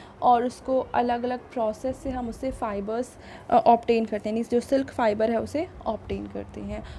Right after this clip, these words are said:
और finally इन फाइबर्स से हम, अ, अलग-अलग फैब्रिक्स बना सकते हैं। ठीक है, then यहाँ पे एक टॉपिक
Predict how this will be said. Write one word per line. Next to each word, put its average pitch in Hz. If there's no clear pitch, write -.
और 262
finally 262
इन 269
फाइबर्स 233
से 285
हम, 294
अ, 214
अलग-अलग 240
फैब्रिक्स 220
बना 190
सकते -
हैं। 214
ठीक 285
है, 320
then 262
यहाँ 247
पे 262
एक -
टॉपिक 247